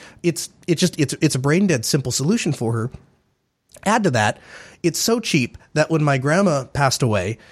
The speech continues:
we actually wanted to keep her phone number because they'd had it for, like, ever. And, um, we didn't exactly know how to do that and, and where we were gonna keep it and what we'd use it for. So I said, "Hey,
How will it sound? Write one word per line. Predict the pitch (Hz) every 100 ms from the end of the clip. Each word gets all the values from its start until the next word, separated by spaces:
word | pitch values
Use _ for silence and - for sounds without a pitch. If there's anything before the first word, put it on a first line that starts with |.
| - _ -
we | 156
actually | 160 202 - 202
wanted | 147 147 143
to | 139
keep | - 185 -
her | 156 127
phone | - 220 247
number | 170 107
because | 117 127 120
they'd | 117
had | 135 143
it | 113 -
for, | - 117 -
like, | 104 95 139
ever. | 151 98 104 - - _ -
And, | 151 151 135 -
um, | 143 123 113 - _
we | 175
didn't | 180 185
exactly | 139 131 135 156
know | 151
how | 117
to | 135
do | 127 160
that | 180 180 175
and, | 127 131
and | 127 143
where | 156
we | 160
were |
gonna | 143 135
keep | - 175
it | 160
and | 131
what | 135
we'd | 135 139
use | 233
it | 196
for. | 139 143 - _ _ _ _ _ _ -
So | 185
I |
said, | 208 208
"Hey, | 269